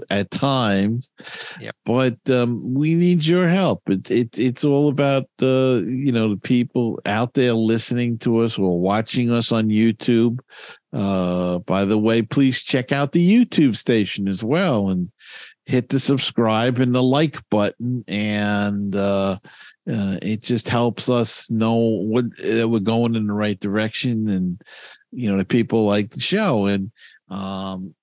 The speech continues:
Speaker 1: you know, we'll tr-, we'll try to bring on more stuff and, and do more stuff, as Rich was saying, guests and stuff.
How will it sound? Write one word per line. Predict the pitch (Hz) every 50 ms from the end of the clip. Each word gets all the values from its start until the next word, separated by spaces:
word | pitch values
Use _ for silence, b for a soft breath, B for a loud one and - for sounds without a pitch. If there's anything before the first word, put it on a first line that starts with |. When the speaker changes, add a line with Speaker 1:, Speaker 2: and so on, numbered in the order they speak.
| _ _ _
Speaker 1:
you | 220 247
know, | 240 190 170
we'll | 165 175 185 185
tr-, | 185 - - 202
we'll | 196 202 190
try | - - 202 202 214 214
to | 196 190
bring | 165 175 - 180 185 190 185
on | 185 180 180 180 170
more | 156 151 151 151 151 151 151
stuff | - - - - 151 151 151 151 139 - - -
and, | - 139 131 127 113
and | 101 120 120 113 113
do | 120 131 131 131
more | 131 131 131 131 127 120
stuff, | - - 151 135 131 123 -
as | 120 117 104
Rich | 107 123 127 123 - -
was | 123 113 -
saying, | - 127 123 123 127 123 120 113
guests | - 120 120 117 117 117 - - -
and | 110 101
stuff. | 104 - - - 104 101 95 95